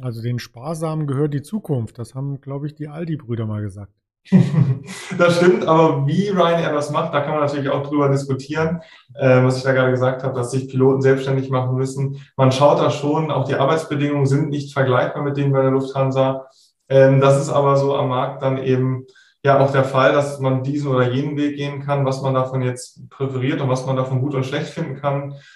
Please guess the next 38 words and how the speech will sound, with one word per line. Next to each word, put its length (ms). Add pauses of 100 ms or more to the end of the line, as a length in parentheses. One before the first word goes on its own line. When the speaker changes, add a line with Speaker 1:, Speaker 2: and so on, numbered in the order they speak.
(200)
Speaker 2:
Ähm, 640
der 280
Gründer 420
O'Leary 640 (600)
wird 180
ja 100
auch 40
immer 160
sehr, 200
sehr 180
kritisch 340
gesehen, 680
ähm, 240
was 200
eben 140
diese 220
ganzen, 720 (340)
ja, 160
Arbeitsbedingungen 580
angeht 720
und, 420
äh, 220
entsprechend, 680 (420)
ja, 320 (280)
hilft 300
ihm 80
das 160
jetzt 160
in 80
der 120
Krise, 560
wenn 120
man 100
auch 160
den 80
Aktienkurs 560
sich 180
anschaut. 680